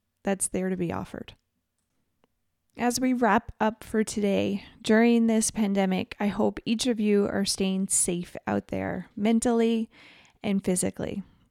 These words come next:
As we get through this time, it's a great opportunity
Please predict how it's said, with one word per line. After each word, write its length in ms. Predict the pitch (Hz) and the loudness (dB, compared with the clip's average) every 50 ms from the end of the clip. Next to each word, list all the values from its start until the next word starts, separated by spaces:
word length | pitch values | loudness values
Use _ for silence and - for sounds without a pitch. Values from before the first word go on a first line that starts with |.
| _ _ - - | _ _ -12 -4
As 180 | - 208 208 220 | -2 0 0 2
we 120 | 220 226 | 2 2
get 220 | 208 226 226 - - | 2 0 -2 -2 -4
through 220 | - 226 226 226 220 | -4 -2 -2 0 0
this 200 | 202 208 - - | 0 0 0 -2
time, 500 | - - 202 202 196 190 190 185 185 - - - | -4 -4 -4 -2 -2 -2 -2 -2 -4 -6 -6 -4
it's 320 | 196 185 185 - - - - - | -4 -4 -4 -4 -6 -6 -4 -4
a 80 | 208 | -4
great 680 | 190 190 196 214 196 202 220 233 233 240 269 - - - | -4 -4 -8 -8 -4 2 4 4 4 4 2 -2 -4 -4
opportunity 1200 | - 214 214 214 - - 214 214 202 - - - 196 196 202 196 185 185 180 175 175 185 180 | -4 -4 -4 -2 -2 0 2 2 2 0 0 0 0 0 0 -2 -2 -2 -2 -2 -2 -4 -6